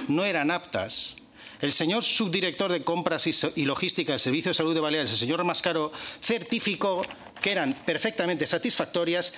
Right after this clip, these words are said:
y que no había ninguna incidencia y que en este certificado, además, surtiera efectos de participación en concursos públicos. Encima,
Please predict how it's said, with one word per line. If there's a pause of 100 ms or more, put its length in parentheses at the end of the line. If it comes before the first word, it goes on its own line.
(160)
y
que
no
había
ninguna
incidencia (200)
y
que
en
este
certificado,
además,
surtiera
efectos
de
participación
en
concursos
públicos. (280)
Encima,